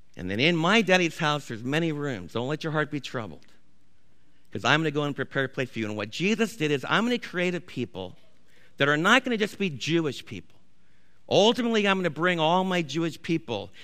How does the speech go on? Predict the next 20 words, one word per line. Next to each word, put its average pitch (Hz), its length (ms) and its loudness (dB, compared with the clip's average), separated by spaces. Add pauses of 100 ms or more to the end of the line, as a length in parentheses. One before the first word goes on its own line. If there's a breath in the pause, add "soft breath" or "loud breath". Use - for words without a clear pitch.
(120)
at 123 160 6
the 135 160 6
end 185 220 4
of 180 100 0
time 170 420 0
into 123 260 -2
an 117 100 0
incredible, 196 680 0
adoring 156 500 2
relationship 143 600 -2
with 139 80 -4
the 123 60 -6
Messiah. 120 500 -2 (240 loud breath)
But 143 160 2
I've 196 240 8
got 185 140 4
an 160 100 0
entirely 196 800 2
new 170 380 2
turn. 147 640 -2